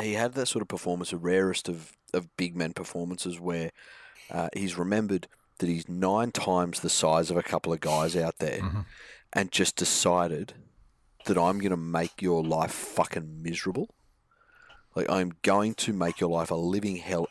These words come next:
Speaker 1: every time you get the ball. I'm gonna be on
Speaker 2: Mm-hmm.
Speaker 1: you. But to go with that,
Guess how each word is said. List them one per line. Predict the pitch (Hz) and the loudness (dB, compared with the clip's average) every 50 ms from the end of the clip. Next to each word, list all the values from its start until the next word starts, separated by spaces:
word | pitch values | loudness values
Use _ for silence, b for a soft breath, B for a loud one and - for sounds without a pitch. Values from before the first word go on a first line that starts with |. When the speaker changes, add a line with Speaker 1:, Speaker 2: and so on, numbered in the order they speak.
| - - | -2 2
Speaker 1:
every | 92 101 101 110 110 | 2 4 4 2 0
time | - - 113 107 98 | 0 -2 -4 -4 -2
you | 90 | -2
get | 87 87 - | -2 -2 -2
the | - | -4
ball. | 82 - 85 80 73 71 - - | -4 -2 -4 -2 -4 -6 -8 -4
I'm | - 92 95 | -4 -4 -2
gonna | 104 104 98 90 | -2 -2 -2 -2
be | 85 85 | 0 0
on | 82 101 123 | 2 2 2
Speaker 2:
Mm-hmm. | 123 | 0
Speaker 1:
you. | 127 - - B B B B B B B B B B B _ _ _ _ _ _ _ _ _ _ _ _ | 0 -8 -14 B B B B B B B B B B B _ _ _ _ _ _ _ _ _ _ _ _
But | - 104 - | -4 -2 0
to | - - 95 | 0 -2 -2
go | 82 78 - 92 92 101 | -2 0 4 6 6 6
with | 113 117 120 101 82 | 6 4 2 2 2
that, | 80 71 62 - | -2 -4 -4 -8